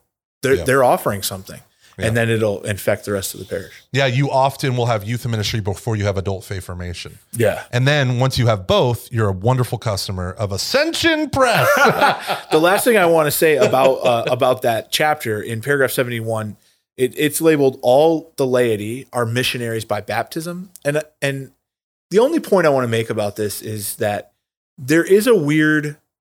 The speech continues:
Speaker 1: sense, and we, we've talked about this extensively,
Speaker 2: Yeah.
Speaker 1: of, like, that pa-, Catholics want a badge or something like that, or, or a training or
Speaker 2: Yeah.
Speaker 1: a diploma.
Speaker 2: Yeah.
Speaker 1: And
Speaker 2: "Here's your certificate."
Speaker 1: And yeah, and evangelization, evangelist by baptism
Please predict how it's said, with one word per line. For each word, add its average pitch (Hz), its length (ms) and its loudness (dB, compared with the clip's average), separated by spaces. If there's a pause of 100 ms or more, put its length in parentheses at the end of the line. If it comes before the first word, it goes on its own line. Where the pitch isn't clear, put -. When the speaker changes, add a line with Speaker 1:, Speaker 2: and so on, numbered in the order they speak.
(260)
Speaker 1:
sense, 123 360 0
and 135 100 0
we, 185 100 -2
we've 180 160 0
talked 131 260 0
about 113 160 -2
this - 340 -8 (240)
extensively, 98 800 -10
Speaker 2:
Yeah. 92 220 -2 (520)
Speaker 1:
of, 120 180 0
like, 110 580 -2
that 123 200 -2
pa-, - 220 -8
Catholics 139 400 -4
want 127 160 0
a 107 40 0
badge 107 580 -6 (140)
or - 80 -12
something 117 260 -10
like 113 160 -8
that, 113 220 0
or, 120 300 0
or 120 160 2
a 104 60 -2
training 113 600 -6
or 110 200 0
Speaker 2:
Yeah. 104 100 4
Speaker 1:
a 104 40 -4
diploma. 110 600 -4 (220)
Speaker 2:
Yeah. 98 220 -2 (200)
Speaker 1:
And 127 300 0
Speaker 2:
"Here's 220 140 0
your 220 80 0
certificate." 202 680 -2
Speaker 1:
And 151 240 -2
yeah, 156 300 2
and 151 140 2
evangelization, 156 1160 2 (260)
evangelist 147 680 0
by 127 160 2
baptism 175 800 -2